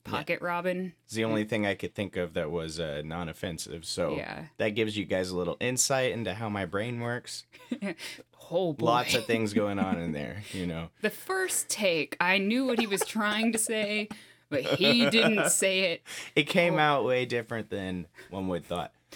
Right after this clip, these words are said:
Speaker 1: So you can,
Speaker 2: Patreon dot com.
Speaker 1: yeah, I was about to say, Patreon dot com slash queer all year has
Speaker 2: One dollar,
Speaker 1: <laughs>
Speaker 2: one dollar
Speaker 1: one dollar
Speaker 2: tier,
Speaker 1: tier.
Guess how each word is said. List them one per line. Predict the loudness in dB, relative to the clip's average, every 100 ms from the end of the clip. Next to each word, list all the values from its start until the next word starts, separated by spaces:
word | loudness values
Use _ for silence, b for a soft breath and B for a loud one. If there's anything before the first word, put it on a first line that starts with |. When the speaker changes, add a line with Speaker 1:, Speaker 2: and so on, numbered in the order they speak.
| B
Speaker 1:
So | 2 4
you | 6 6
can, | 6 6
Speaker 2:
Patreon | 6
dot | 4 2
com. | 2 6
Speaker 1:
yeah, | 6
I |
was | 6
about | 4 4
to | 2
say, | 2 2
Patreon | 2 2 2 2 0 2
dot | 0 0
com | -4 -4
slash | -4 -4 -4
queer | -8 -2 0
all | 0
year | 0 0 0 0
has | 2 2 4
Speaker 2:
One | 4
dollar, | 4 4 4 2 0
Speaker 1:
<laughs> | -2
Speaker 2:
one | 0
dollar | 4 4
Speaker 1:
one | 4
dollar | 4 4
Speaker 2:
tier, | 4 2
Speaker 1:
tier. | 2 4 4